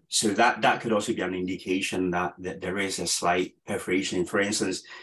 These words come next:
if the tip, if the anode has, has maybe sort of gone far beyond and, and the ring is still in the, in the myocardium itself. Um, so as you breathe in and breathe out,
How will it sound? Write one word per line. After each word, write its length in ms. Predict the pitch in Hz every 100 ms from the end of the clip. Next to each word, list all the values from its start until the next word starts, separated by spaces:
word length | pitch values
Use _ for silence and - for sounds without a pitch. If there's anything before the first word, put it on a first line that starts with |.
| -
if 200 | - 110
the 140 | - 101
tip, 400 | - 127 120 -
if 180 | 110 101
the 160 | 101
anode 540 | 120 127 117 104 95 87 -
has, 160 | - 98
has 260 | 101 92 98
maybe 460 | 107 107 98 95 _ -
sort 200 | - 107
of 120 | 95 87
gone 280 | 107 101
far 280 | 98 104 95
beyond 500 | 90 92 95 98 95 -
and, 280 | 95 95 90
and 300 | 95 95 90
the 120 | 92
ring 340 | 90 104 107 107
is 140 | 92
still 420 | - 110 101 98 - - _ _
in 180 | 92 95
the, 180 | 98 117
in 100 | 95
the 80 | 95
myocardium 800 | 92 92 - 110 110 110 107 -
itself. 520 | 107 - 107 117 - _ - - _
Um, 280 | - 95 -
so 180 | - 110
as 160 | 104 107
you 80 |
breathe 380 | 107 113 120 117
in 140 | 117 107
and 180 | 98
breathe 260 | 95 104 98
out, 380 | 98 95 85